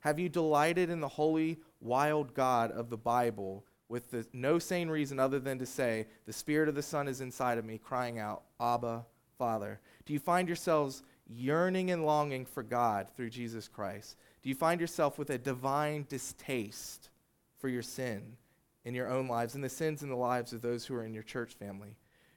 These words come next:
Do you f-, long with communion with Christ? These are,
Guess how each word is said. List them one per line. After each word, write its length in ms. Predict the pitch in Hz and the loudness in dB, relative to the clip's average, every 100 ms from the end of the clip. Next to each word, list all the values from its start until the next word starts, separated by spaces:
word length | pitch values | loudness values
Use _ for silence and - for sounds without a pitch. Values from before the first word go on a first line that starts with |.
| - | -4
Do 80 | |
you 80 | 139 | -2
f-, 100 | 139 - | -2 -6
long 600 | 127 147 147 113 101 104 - - | 2 4 4 2 -2 -10 -14 -10
with 200 | 120 - | -10 -10
communion 500 | 123 120 120 113 110 | -8 -6 -4 -4 -6
with 160 | 104 | -10
Christ? 360 | - 107 104 - | -6 -4 -4 -2
These 180 | 147 160 | 0 2
are, 200 | 143 | 0